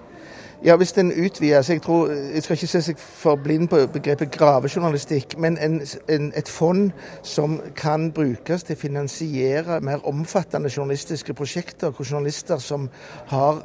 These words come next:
prosjekter som av samfunnsmessig betydning, som de trenger ressurser for å jobbe med over tid, så vil det være en utmerket ordning. Det er en ordning som begge fraksjonene i Mediestøtteutvalget har foreslått, og som vi synes er en, en glimrende idé.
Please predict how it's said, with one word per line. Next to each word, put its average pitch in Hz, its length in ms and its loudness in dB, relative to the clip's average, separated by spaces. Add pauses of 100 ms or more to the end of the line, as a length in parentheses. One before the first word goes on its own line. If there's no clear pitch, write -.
prosjekter 147 560 -4
som 151 240 -4
av 139 320 2
samfunnsmessig 147 680 -4
betydning, 139 460 -4
som 131 160 -8
de 135 160 -6
trenger 143 560 -2
ressurser 151 520 -4
for 143 160 -2
å 143 40 0
jobbe 135 320 0
med 143 160 0
over 143 120 2
tid, 208 380 -4 (460)
så 196 100 4
vil 190 140 8
det 156 200 8
være 156 240 6
en - 80 -8 (200)
utmerket 156 440 0
ordning. 143 440 0
Det 156 100 2
er 185 100 4
en 170 80 4
ordning 143 300 0
som 156 300 -2 (440)
begge 165 540 4
fraksjonene 147 840 0
i 135 80 -2
Mediestøtteutvalget 135 1080 -2
har 131 200 -2
foreslått, 156 640 0
og 160 160 -4
som 156 240 -2
vi 143 240 -2
synes 139 320 -8
er 139 140 0
en, 139 180 -4
en 131 240 -6
glimrende 127 400 -4
idé. 117 220 -6